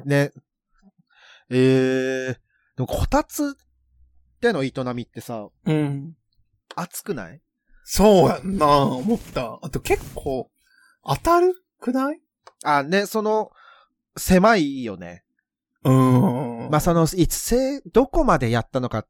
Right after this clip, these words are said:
Speaker 1: ていう、ちょっとわかんないですけども。
Speaker 2: もう、あとすごい気になったのが、
Speaker 1: はい。
Speaker 2: 掘りごたつかどうかもすごい気になったんだよね。すごい。
Speaker 1: <laughs> いや、家にないだろ、掘りごたつ。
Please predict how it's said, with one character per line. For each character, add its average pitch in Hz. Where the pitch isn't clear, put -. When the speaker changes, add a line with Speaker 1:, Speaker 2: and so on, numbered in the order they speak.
Speaker 1:
て 113
い 107
う、 104
ち -
ょ -
っ -
と 104
わ 107
か 120
ん 117
な 104
い 98
で 95
す -
け 98
ど 92
も。 92
Speaker 2:
も 139
う、 -
あ 143
と 151
す 214
ご 294
い 254
気 240
に 196
な -
っ -
た -
の 127
が、 127
Speaker 1:
は 101
い。 90
Speaker 2:
掘 185
り 226
ご 302
た 214
つ 180
か -
ど 156
う -
か -
も 175
す 196
ご 196
い -
気 196
に 147
な 135
っ 117
た 151
ん 127
だ 117
よ 113
ね。 120
す -
ご 156
い。 -
Speaker 1:
<laughs> -
い 220
や、 220
家 220
に 190
な 165
い 466
だ 494
ろ、 -
掘 139
り 131
ご 539
た 523
つ。 349